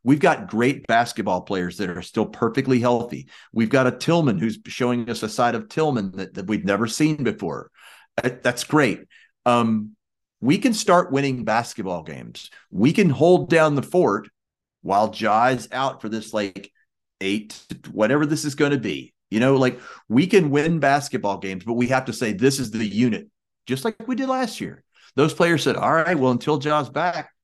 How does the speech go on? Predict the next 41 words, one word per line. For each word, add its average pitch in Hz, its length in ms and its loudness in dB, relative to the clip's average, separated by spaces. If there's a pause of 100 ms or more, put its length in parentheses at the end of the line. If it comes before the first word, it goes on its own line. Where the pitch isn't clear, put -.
(320)
we 104 100 -6
gotta 156 200 -2
hold 120 260 -4
down 127 140 0
the 120 80 -6
fort." - 400 -4
And 123 120 -6
they, 160 220 -6
and 135 120 0
they, 165 240 -2 (140)
<laughs> 135 240 -4
what 170 200 0
did 175 80 -2
they 117 60 2
win? - 180 -8
Ten, 165 180 0
eleven 175 280 2
straight, 180 460 -6
something 202 320 -2
crazy. 107 440 -6 (640)
So - 140 -6
that's 190 340 2
what 190 140 0
I 139 100 2
expect 147 540 -6
the 110 40 -6
Grizzlies 101 540 -6
to - 80 -12
do. 80 360 -8 (200)
Um, 92 540 -2 (360)
uh, - 140 0
yes, 180 360 2
my, 156 260 2
my, 131 240 0 (140)
my 113 300 -4
f-, - 300 -14
f-, - 120 -14 (180)
Grizzlies 120 360 2
fan 131 240 0
flag 120 260 -2
is 107 220 -8